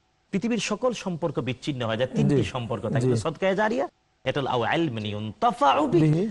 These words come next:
Speaker 1: আও ওয়ালাদুন সালিহুন ইয়াদউলা। এই যে জ্ঞানের পৃষ্ঠপোষকতা,
Speaker 2: জি, এটা এর ভিতরে
Speaker 1: একটি
Speaker 2: আছে।
Speaker 1: কিতাব দিলেন, বই দিলেন,
Speaker 2: জি।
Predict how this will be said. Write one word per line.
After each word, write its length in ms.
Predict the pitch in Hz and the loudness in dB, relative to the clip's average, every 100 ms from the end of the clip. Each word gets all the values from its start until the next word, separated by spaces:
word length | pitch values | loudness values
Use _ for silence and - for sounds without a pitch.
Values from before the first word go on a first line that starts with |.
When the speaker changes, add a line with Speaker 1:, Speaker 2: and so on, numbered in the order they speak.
| 156 | 0
Speaker 1:
আও 140 | 180 | 2
ওয়ালাদুন 340 | 247 196 143 | 4 2 0
সালিহুন 320 | 123 - 113 110 | -4 -2 0 0
ইয়াদউলা। 500 | 104 104 101 95 92 - - | -2 -2 -2 -4 -6 -14 -4
এই 180 | 180 233 | 2 2
যে 200 | 220 269 - _ 117 104 | 2 -2 -4 _ -12 -2
জ্ঞানের 400 | 151 196 254 220 | 2 2 2 0
পৃষ্ঠপোষকতা, 460 | 180 151 - 147 | 0 -2 0 4
Speaker 2:
জি, 40 | 175 | 6
এটা 200 | 170 165 | 8 6
এর 80 | 151 | 6
ভিতরে 260 | 143 151 | 6 6
Speaker 1:
একটি 140 | 131 110 | 6 4
Speaker 2:
আছে। 80 | |
Speaker 1:
কিতাব 320 | 127 - 220 139 | 0 2 2 2
দিলেন, 360 | 147 135 113 | 0 0 -2
বই 240 | 110 170 185 | 0 2 2
দিলেন, 240 | 131 110 | 0 0
Speaker 2:
জি। 340 | 131 120 135 | -2 -2 -4